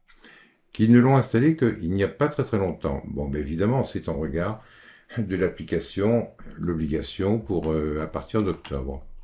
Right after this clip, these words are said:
Donc ici, en pied de page, donc sur, euh, B F M T V, le Huffington Post, eux, ils l'ont mis tout en haut.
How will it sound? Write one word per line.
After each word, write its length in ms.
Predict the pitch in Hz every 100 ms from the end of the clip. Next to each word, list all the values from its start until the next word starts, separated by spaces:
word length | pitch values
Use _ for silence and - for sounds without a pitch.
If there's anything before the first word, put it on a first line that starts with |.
| - - - - -
Donc 200 | - -
ici, 400 | 110 101 107 95 -
en 120 | 98
pied 160 | - 73
de 60 |
page, 440 | - 69 65 85 135 160 _ - - _ _ _ _ _ _ _ _ _ -
donc 260 | 80 82
sur, 300 | - 87 78
euh, 680 | 80 78 76 76 76 73 71 -
B 180 | - 87
F 160 | 80 -
M 140 | 80
T 120 | 71
V, 440 | 71 82 104 143 170 - _ _ _
le 280 | - 78 90
Huffington 500 | - 82 71 73 69
Post, 560 | - 90 156 - _ _ _ _ _ _ -
eux, 160 | 101
ils 100 | 82
l'ont 120 | 71
mis 160 | 69 67
tout 220 | - -
en 80 | 58
haut. 260 | 57 147